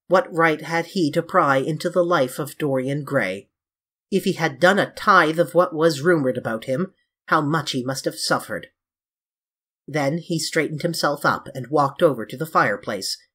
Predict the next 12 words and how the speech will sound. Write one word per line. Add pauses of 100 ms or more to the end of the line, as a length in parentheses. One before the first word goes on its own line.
and
stood
there, (380)
looking
at
the
burning
logs
with
their
frost-like
ashes